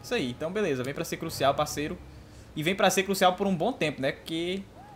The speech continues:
já chega com status absurdo aí. Cinco anos de contrato eu vou dar pra ele aqui.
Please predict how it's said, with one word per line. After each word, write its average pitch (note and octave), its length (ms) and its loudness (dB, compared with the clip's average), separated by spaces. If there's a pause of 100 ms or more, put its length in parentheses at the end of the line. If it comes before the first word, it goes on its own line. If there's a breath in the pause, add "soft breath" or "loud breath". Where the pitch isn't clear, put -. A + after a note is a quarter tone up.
(140)
já D#3 180 6
chega F3+ 200 0
com G#3 140 -4
status E3+ 280 2
absurdo F3+ 480 -2
aí. C#3 160 -2
Cinco A#3 320 -4
anos G3+ 160 4
de G3+ 80 -2
contrato F3+ 400 2
eu D3+ 60 -4
vou D#3 100 -4
dar C#3 120 4
pra C#3 180 4
ele C3 160 2
aqui. B2 260 -8